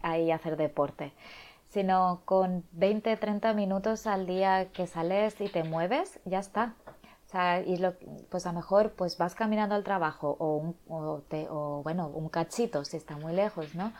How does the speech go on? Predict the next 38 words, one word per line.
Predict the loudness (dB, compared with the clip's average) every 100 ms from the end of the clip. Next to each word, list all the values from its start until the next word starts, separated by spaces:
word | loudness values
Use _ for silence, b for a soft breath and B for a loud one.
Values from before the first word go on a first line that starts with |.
| B B B B
O |
incluso, | 0 2 0 0
pues, | 2 2 2
si | 2 2 4 4 2
vives | 0 2 0
en | 0
un | 0
edificio, | 0 -2 -2 -2 -4 -6
pues | -8
sube | -4 0 2
las | 2
escaleras | -2 -4 -2 0 -2
hata-, | -2 -4 -4 -6
hacia | -4 -4
tu | -4
casa, | -6 -10 -10 -6
¿no? | -6
O | -6 -12 -18 -18 0
sea, | 2 4
que | 2 0
pequeñas | 0 2 2 -2 -2
cosas | -2 0 0 0
que | -4
al |
final | -2 0 2 2
es |
eso, | -2 -4
son | -4 -4 -2
veinte, | 0 0 -2
treinta | -2 -2 -2
minutos | -2 -4 -4
al | -6 -4
día. | -2 -2 -6 _ -20 B B B -2
Y | 2
ya | 4 4 2
con | 0 0
solo | 0 0 2 2
eso, | 2 2 0 0